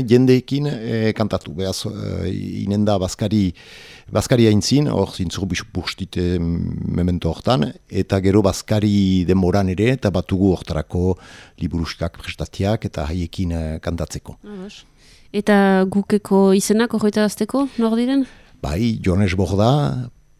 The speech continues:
Speaker 1: Pampi Lacarrieu, Beñat Sarrazola, eta Nikola Beguri.
Speaker 2: Bon, hor tubak beraz, eh, izango dira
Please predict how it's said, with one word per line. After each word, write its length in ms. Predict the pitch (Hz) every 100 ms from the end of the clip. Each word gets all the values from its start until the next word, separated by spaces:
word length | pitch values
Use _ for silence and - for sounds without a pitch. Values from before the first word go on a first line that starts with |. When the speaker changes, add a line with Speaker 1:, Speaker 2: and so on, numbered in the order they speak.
| _
Speaker 1:
Pampi 640 | 90 92 95 104 98 92 87
Lacarrieu, 800 | 92 101 85 107 120 131 135 127 _ _ _
Beñat 300 | - 95 95
Sarrazola, 840 | - 95 92 - 95 101 117 131 127 - _ _ _
eta 280 | - 104 85
Nikola 380 | 82 87 - 90
Beguri. 380 | 82 82 87 - -
Speaker 2:
Bon, 260 | 170 160 156 160
hor 160 | -
tubak 400 | - 202 196 - 175
beraz, 360 | 190 180 -
eh, 240 | 175 165 160
izango 360 | 175 - 175 175
dira 280 | 175 185